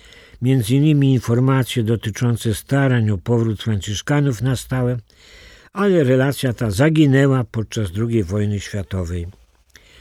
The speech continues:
Po odrodzeniu się Polski w grudniu tysiąc dziewięćset osiemnastego roku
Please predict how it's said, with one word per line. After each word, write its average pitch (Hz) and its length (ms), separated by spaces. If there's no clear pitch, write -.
Po 170 140
odrodzeniu 196 540
się 160 180
Polski 156 580
w 151 100
grudniu 139 440
tysiąc 120 480
dziewięćset 117 600
osiemnastego 107 720
roku 110 360